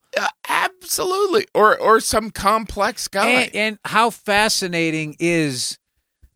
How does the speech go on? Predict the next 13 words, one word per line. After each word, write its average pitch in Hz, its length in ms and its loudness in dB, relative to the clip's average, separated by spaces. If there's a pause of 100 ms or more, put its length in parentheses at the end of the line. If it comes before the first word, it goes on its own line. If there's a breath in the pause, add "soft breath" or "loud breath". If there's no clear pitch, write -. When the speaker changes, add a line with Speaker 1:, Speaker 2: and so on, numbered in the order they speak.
(220)
Speaker 2:
like, 131 460 -2 (1800)
somebody 170 440 4
that 135 200 4 (100)
does 131 320 4
that? 95 200 -2
Like, - 160 -2
how 196 200 0
the 214 120 2
fuck - 640 -4
would 143 200 -4
you 143 120 -2
get, - 260 -18
like - 360 -4